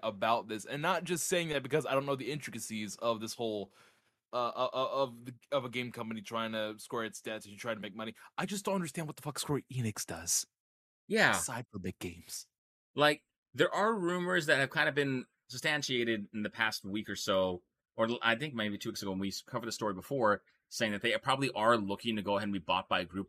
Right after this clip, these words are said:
Speaker 2: like Sony.
Speaker 1: Yes.
Speaker 2: But at the same time, it's like, why do you wanna be bought if you're not doing, like, they had so many good games when they had the Western studios, but never wanna consider any of them,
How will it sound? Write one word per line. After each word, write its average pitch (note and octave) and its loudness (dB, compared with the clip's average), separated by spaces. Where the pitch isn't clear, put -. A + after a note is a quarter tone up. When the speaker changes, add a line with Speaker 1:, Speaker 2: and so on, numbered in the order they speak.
Speaker 2:
like F#2 0
Sony. G#2+ 0
Speaker 1:
Yes. C#3+ 4
Speaker 2:
But E3 6
at D#3+ 0
the - -2
same F#3 4
time, E3 -2
it's - -4
like, A#2+ 2
why A2+ -2
do C4 -4
you A4 -6
wanna F#4+ 4
be G3 -4
bought D3 -2
if A#2+ -6
you're D#3+ 0
not D#3 6
doing, E3 -4
like, F3 -4
they D#3+ 4
had F3 2
so G#3 2
many A#3 0
good F#3 2
games D#3 2
when C#3+ -6
they F#3 4
had D3 2
the D#3+ -2
Western C3+ -2
studios, G2 0
but A2 -6
never A#2 0
wanna C#3 2
consider A#2+ -2
any G#2 0
of G#2 -2
them, G2 0